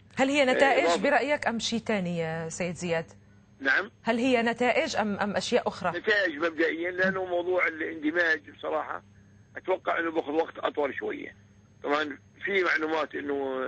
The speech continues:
Speaker 2: قطع شوط مهم، لكن أتصور أنه لن يتم إفصاح عن هذا الموضوع ما لم يصل إلى نتائج مهمة، اللي هي طبعا بحيث أنه تطمن أنه لحد الآن هي دراسات أولية لهذا الموضوع،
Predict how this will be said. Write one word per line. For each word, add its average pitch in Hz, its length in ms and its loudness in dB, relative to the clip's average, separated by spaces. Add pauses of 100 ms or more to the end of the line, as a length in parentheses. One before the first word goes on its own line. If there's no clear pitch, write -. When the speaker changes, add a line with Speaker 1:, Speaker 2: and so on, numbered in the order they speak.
(360)
Speaker 2:
قطع 147 380 0
شوط 156 240 0
مهم، 143 440 -6 (640)
لكن 160 260 0
أتصور 165 520 0
أنه 156 200 -4
لن 160 260 -2
يتم 156 400 -4
إفصاح 135 480 -2
عن 131 120 0
هذا 139 200 -2
الموضوع 135 440 -4 (520)
ما 156 160 2
لم 151 200 0
يصل 147 180 -4
إلى 143 400 -2
نتائج 143 360 -2
مهمة، 143 520 -4 (100)
اللي 135 260 -2
هي 143 40 -2
طبعا 139 440 -4 (500)
بحيث 156 320 -2
أنه 139 600 -2 (140)
تطمن 151 420 0 (480)
أنه 143 120 -2
لحد 143 300 -2
الآن 151 360 0
هي 147 420 -2 (200)
دراسات 143 460 -2
أولية 143 520 0
لهذا 127 260 0
الموضوع، 131 500 -4